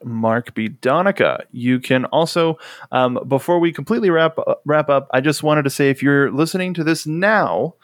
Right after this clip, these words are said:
please make sure to listen to our other, uh, R T X style panels that we're, I mean,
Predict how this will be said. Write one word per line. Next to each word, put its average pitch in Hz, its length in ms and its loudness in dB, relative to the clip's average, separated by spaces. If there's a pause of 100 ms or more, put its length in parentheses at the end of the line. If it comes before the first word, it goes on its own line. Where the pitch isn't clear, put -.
(280)
please 165 220 0
make 143 180 -2
sure 143 300 -2
to 127 480 -4
listen 123 360 -4
to 120 380 -4
our 107 420 0 (100)
other, 160 640 -4 (560)
uh, - 280 -4
R 135 160 0
T 131 280 -4
X - 480 -4
style 113 840 -2
panels 117 600 -2
that 117 220 -2
we're, 123 180 0
I 131 80 0
mean, 120 280 -6